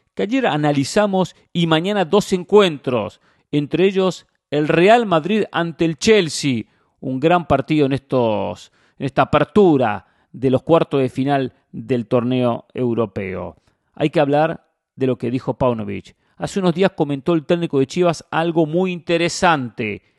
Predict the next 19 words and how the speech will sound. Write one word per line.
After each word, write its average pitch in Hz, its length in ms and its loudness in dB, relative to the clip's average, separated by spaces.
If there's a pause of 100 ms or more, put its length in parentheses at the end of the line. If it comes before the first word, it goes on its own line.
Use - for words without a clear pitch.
(100)
ligado 180 760 2 (280)
a 151 100 4
la 160 200 2
convocatoria 165 840 2
de 165 160 -2
futbolistas 165 880 2
al 160 160 -4
partido 190 400 0
amistoso 180 540 0
de 160 80 2
México 190 580 2 (240)
ante 156 260 -4
Estados 156 420 0
Unidos. 113 500 -4 (480)
No 180 260 4
es 226 140 2
en 185 80 -2
fecha 190 300 2
fifa 123 580 -2